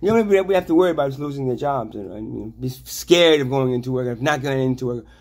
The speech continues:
You're not gonna make it today? No, no, no. Okay, don't worry about it. We have a whole bunch of people waiting for, to, to, to, but, you know, come back tomorrow. We're not. It doesn't matter because you're not, you're not paying and you receive,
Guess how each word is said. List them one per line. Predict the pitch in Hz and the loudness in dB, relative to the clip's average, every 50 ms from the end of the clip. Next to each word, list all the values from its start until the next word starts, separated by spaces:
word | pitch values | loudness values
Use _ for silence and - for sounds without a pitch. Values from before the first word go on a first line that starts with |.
| _ - - | _ -10 -6
You're | 131 135 | -4 -4
not | 139 | -2
gonna | 151 156 | 0 2
make | 165 160 | 2 4
it | 165 160 | 4 2
today? | 180 165 | 4 2
No, | 165 170 180 175 170 156 | 2 4 4 4 2 2
no, | 156 156 156 | 2 0 0
no. | 156 151 151 | 0 -2 -2
Okay, | 175 214 208 180 | -2 -2 -4 -4
don't | 165 180 214 226 | -4 -6 -6 -4
worry | 180 160 | -4 -4
about | 156 160 165 | -4 -4 -4
it. | 160 160 | -6 -6
We | 170 | -6
have | 175 - | -8 -10
a | - | -12
whole | 160 170 | -12 -10
bunch | 165 170 160 | -10 -8 -8
of | 151 | -6
people | 156 147 135 | -6 -4 -2
waiting | 131 123 127 | -2 -2 -2
for, | 123 127 127 | -4 -8 -12
to, | - - 123 117 - | -14 -14 -12 -14 -12
to, | - - 131 | -12 -14 -12
to, | 127 117 120 139 151 156 156 190 180 175 | -12 -12 -10 -10 -10 -8 -6 -6 -6 -6
but, | 165 202 | -4 -2
you | 226 208 | 0 0
know, | 185 185 | 0 0
come | 185 202 196 | 0 0 0
back | 226 233 | 0 -2
tomorrow. | 226 240 - - - - - - _ _ _ _ _ _ - _ _ _ _ _ _ - _ _ - _ _ - - | -4 -6 -8 -10 -12 -14 -18 -20 _ _ _ _ _ _ -20 _ _ _ _ _ _ -20 _ _ -20 _ _ -14 -8
We're | 123 139 | -4 -2
not. | 190 220 - - | -2 -2 -4 -6
It | - - - - - _ - _ _ - - _ _ _ _ _ _ _ _ _ - - _ _ - | -14 -20 -20 -20 -20 _ -20 _ _ -20 -20 _ _ _ _ _ _ _ _ _ -20 -20 _ _ -10
doesn't | 156 156 151 160 | -6 -2 0 2
matter | 196 214 190 135 107 | 2 2 0 -2 -2
because | 104 123 127 123 | -2 -2 -2 -2
you're | 151 170 | -2 -6
not, | 143 139 | -6 -6
you're | 139 151 165 156 | -4 -4 -4 -4
not | - | -4
paying | - 185 190 185 165 139 | -4 -4 -2 0 0 0
and | 120 123 | 0 0
you | 123 | 0
receive, | 131 131 160 156 - | -2 -2 -4 -8 -10